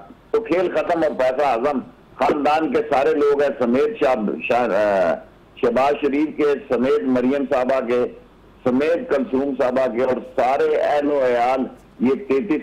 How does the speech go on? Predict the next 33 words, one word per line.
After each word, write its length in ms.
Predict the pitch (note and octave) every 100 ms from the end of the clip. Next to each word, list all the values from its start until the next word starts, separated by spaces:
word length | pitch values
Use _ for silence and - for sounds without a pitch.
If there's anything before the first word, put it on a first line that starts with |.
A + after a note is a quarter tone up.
| B2
मिलियन 420 | A#2 B2 C#3 C3
का 220 | B2+ A#2+
बरका 480 | A#2 - G2+ A#2+ A#2+
का 140 | A#2
जो 220 | G#2+ G#2+
account 420 | G2+ - G2 A2+ G#2+
है 80 |
इनका, 540 | G#2 G2 G2 G#2 G2+ F2
इनको 260 | G2 G#2
बताना 400 | F2+ E2+ F2 G2+
होगा 300 | G#2+ F2+ F2 F2 - - - -
कि 60 |
ये 200 | A2+ A2
यूएस 340 | G#2 G2 A#2+ G#2+
dollar 280 | G2 F#2+ G#2
कहाँ 340 | F#2+ D#2+ F2 A2+
से 60 | A2
आए। 280 | G#2 G#2 - - - - -
शहबाज 340 | G#3+ A#2 B2+
शरीफ 320 | B2+ B2+ B2+ A2+
साहब 260 | C3 A#2 G2
कोशिश 320 | G#2+ A2+ C3 A#2+ A2+
कर 140 | A2
रहे 140 | A#2
हैं 120 | A#2+ A2+
इसी 220 | A#2 B2+
तरह 240 | B2 A#2+
जिस 160 | G#2+ G#2+
तरह 440 | G#2 A2 A2 G#2+ - - - F2+
नवाज 340 | G#2 A2+ B2
शरीफ 380 | B2+ A2 A#2 G#2
को 60 | A2
उन्होंने 520 | G#2+ A2 G#2+ G#2+